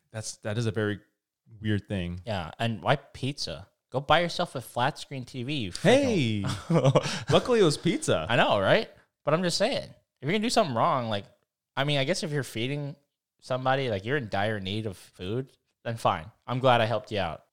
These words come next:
Speaker 2: <sighs> I don't know. That's just kind of a weird situation.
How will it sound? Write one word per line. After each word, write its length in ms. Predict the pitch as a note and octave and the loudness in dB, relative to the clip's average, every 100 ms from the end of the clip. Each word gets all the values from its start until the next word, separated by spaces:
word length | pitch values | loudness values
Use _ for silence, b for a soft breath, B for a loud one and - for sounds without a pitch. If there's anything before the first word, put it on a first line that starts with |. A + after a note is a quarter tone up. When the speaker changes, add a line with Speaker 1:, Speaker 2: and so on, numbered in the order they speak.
| _ _ _ | _ _ _
Speaker 2:
<sighs> 400 | - - - - | -16 -14 -8 -2
I 80 | |
don't 120 | A#2 G2 | -2 -2
know. 200 | E2+ F2+ _ | -6 -10 _
That's 180 | - - | -12 -8
just 220 | A#2 - | -6 -6
kind 160 | - A2 | -6 -6
of 60 | |
a 40 | F#2+ | -4
weird 200 | F2 F2 | -6 -8
situation. 640 | F#2 - D#2+ F2 - F#2+ | -10 -12 -14 -12 -14 -16